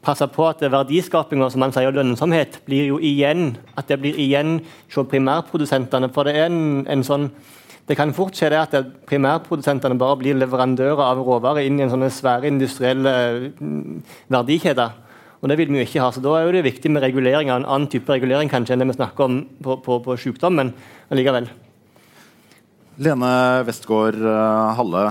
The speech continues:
Speaker 2: stortingsrepresentant for, eh, Høyre. Det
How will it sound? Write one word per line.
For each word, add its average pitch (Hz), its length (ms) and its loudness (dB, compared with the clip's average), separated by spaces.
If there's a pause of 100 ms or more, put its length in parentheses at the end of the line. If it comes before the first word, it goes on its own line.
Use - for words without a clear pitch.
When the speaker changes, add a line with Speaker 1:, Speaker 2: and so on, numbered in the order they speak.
(220)
Speaker 2:
stortingsrepresentant 92 1040 -6
for, 92 240 -4
eh, 92 600 -2
Høyre. 87 420 -2
Det 101 180 2